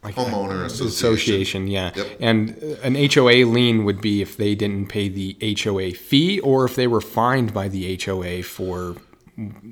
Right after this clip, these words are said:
Speaker 1: some kind of violation.
Speaker 2: Yep.
Speaker 1: So it could be either or. So the, if you live in a condo, there's a homeowners association. If you live in a gated community, there's typically a homeowners
Speaker 2: P U D, planned unit development.
Speaker 1: Mm, yeah.
Speaker 2: Yep.
Speaker 1: There's a H O A.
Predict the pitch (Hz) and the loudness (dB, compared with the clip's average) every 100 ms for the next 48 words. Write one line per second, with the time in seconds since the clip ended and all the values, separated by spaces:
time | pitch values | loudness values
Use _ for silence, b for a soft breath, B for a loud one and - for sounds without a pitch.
0 | - - 117 110 107 107 95 95 90 90 | -8 -2 0 0 0 -2 -2 -4 -6 0
1 | 117 120 - 80 107 120 - - 101 104 | 2 2 -2 -8 -10 -10 -12 -10 -6 -2
2 | 107 107 120 104 101 107 87 87 B B | -2 0 2 2 0 0 -2 -6 B B
3 | - - 98 92 B B - 101 95 95 | -10 -4 -2 -2 B B -6 -2 0 -2
4 | - - 131 110 117 113 117 113 98 135 | -10 -8 -6 -2 0 2 2 0 -2 0
5 | 139 135 127 110 101 92 117 117 117 113 | 2 2 0 0 -2 -2 -2 0 2 0
6 | 101 - 117 107 107 101 104 107 104 98 | 0 0 0 0 -2 -2 -2 -2 -4 -4
7 | 98 104 101 95 92 107 107 101 - 107 | -2 0 0 -2 -2 0 -2 -4 -4 0
8 | 135 135 127 113 98 - 104 107 104 95 | 2 2 2 2 -2 -4 -6 -4 -4 -4
9 | 107 104 104 104 101 87 104 98 - 87 | -2 -2 0 2 2 0 0 -2 -4 -8
10 | 87 87 90 92 90 80 107 98 104 - | -8 -8 -8 -10 -10 -8 -6 -8 -10 -10
11 | 127 104 98 95 92 B B B - 104 | -8 -2 -2 -2 -6 B B B -10 -6
12 | 98 92 92 90 123 113 117 104 101 104 | -6 -6 -10 -10 -6 -2 0 0 0 -2